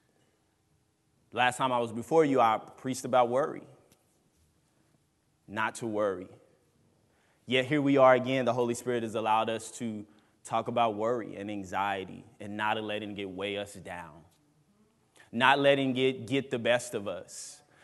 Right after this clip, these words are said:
not letting it overtake us, because it's so easy to do. In the world that we live in, anxiety is at an all-time high. I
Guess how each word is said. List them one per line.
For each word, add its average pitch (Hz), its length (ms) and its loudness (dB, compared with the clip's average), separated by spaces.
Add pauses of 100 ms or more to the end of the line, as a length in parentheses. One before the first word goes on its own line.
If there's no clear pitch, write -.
(100)
not 139 260 6
letting 143 360 2
it 139 180 2
overtake 143 640 2
us, 104 580 -2
because 120 360 -2
it's 123 180 -4
so 151 260 0
easy 151 380 -6
to 135 180 -8
do. 120 300 -6 (1120)
In 170 220 4
the 143 80 6
world 165 460 8
that 151 140 6
we 156 140 2
live 143 300 2
in, 127 340 -2 (260)
anxiety 131 840 6
is 120 240 -4
at 117 140 2
an 113 100 -2
all-time 113 720 0
high. 92 400 -4 (1800)
I 135 520 10